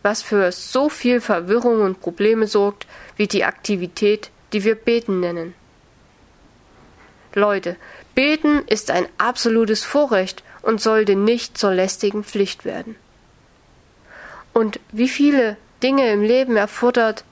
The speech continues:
auch Gebet ein gewisses Maß an Disziplin. Doch die Beziehung zu Gott ist keine Pflichtaufgabe, sondern eine Freund-,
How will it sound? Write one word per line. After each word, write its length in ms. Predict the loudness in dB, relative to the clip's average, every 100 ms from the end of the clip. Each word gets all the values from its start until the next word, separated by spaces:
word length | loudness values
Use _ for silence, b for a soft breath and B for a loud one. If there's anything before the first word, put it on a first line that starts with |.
| -4
auch 240 | -2 -2
Gebet 540 | -6 -2 2 2 0 -12
ein 220 | -4 -2 -2
gewisses 560 | -2 -2 0 -2 -2
Maß 380 | 0 0 -2 -4
an 180 | -4 -4
Disziplin. 720 | -4 -8 -12 -6 0 0 -2 _ -20 _ _ _ _ -8
Doch 140 | -4 -2
die 100 | -4
Beziehung 580 | -6 -6 0 2 0 -2
zu 120 | -2
Gott 240 | -2 -2 -4
ist 220 | -8 -4
keine 260 | -2 -2
Pflichtaufgabe, 1000 | -4 -2 -2 -2 -2 -2 -2 -4 -2 -4 -10 B B
sondern 380 | -2 0 2 0
eine 260 | 0 -2 -2
Freund-, 400 | -2 0 0